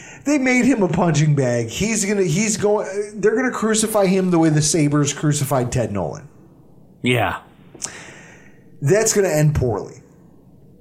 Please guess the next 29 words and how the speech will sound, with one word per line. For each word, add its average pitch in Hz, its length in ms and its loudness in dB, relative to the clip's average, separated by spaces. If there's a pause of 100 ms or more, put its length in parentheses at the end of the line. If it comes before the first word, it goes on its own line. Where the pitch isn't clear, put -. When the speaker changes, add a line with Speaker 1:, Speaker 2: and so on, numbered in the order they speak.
(200)
Speaker 1:
From 233 260 0
a 226 80 0
quarterback, 277 540 2
head - 260 0
coaching, 226 380 -2
and 156 180 0
roster 185 440 0
perspective, 123 720 -4
when 123 140 0
you 156 120 2
look 202 220 0
at 269 60 0
our 208 140 -2
early 208 320 0
slate 214 260 2
of 180 80 0
opponents, 160 680 0 (160)
it's 202 140 -2
a 262 60 0
mixed 247 440 -2
bag, 262 360 0
but 208 100 0
I 202 60 4
like 208 420 0
the 240 80 -2
way 240 140 2
it 240 160 -4
lays 240 240 0
out. 302 360 -2